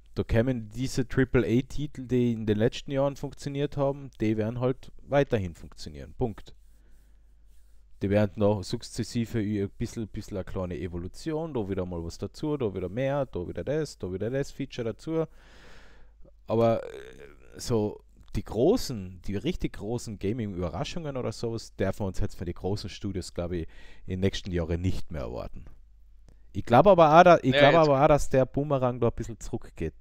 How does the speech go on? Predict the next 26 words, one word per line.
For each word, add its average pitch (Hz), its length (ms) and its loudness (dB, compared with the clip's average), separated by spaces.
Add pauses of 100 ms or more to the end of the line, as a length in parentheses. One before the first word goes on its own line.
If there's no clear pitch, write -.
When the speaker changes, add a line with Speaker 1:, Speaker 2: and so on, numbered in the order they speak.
Speaker 1:
Dass - 340 -4
das, - 500 0 (680)
dass 113 200 4
dieses - 360 -2
Gebaren, 117 460 4
glaub 120 180 4
ich, 120 160 4
von, 104 460 -6
von, - 160 -14 (800)
also - 220 0
ich, - 360 0
ich - 240 -2
hoff's - 360 2
zumindest, 95 440 -6
dass 92 140 -6
ist - 260 -8
dieses 113 320 -6
Gebaren 101 480 0 (520)
von 107 200 -2
den 98 100 0
Fans 98 420 -2
auf 95 220 -4
Dauer 95 260 2
nicht 92 200 -2
geduldet 87 480 -2
wird. - 280 -10